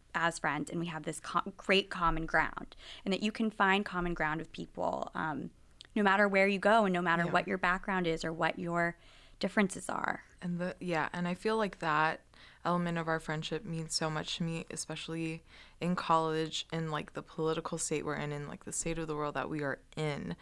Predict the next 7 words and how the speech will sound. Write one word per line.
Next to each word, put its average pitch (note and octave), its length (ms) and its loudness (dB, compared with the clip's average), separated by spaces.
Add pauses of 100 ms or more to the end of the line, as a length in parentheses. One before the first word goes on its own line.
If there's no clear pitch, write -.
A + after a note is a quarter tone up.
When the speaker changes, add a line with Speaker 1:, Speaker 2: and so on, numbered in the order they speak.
(280)
Speaker 2:
because G3 320 2
so F#3+ 140 2
many G3+ 260 4
people F3 640 2 (360)
lack E3 640 6
the F3 140 2
idea E3 680 2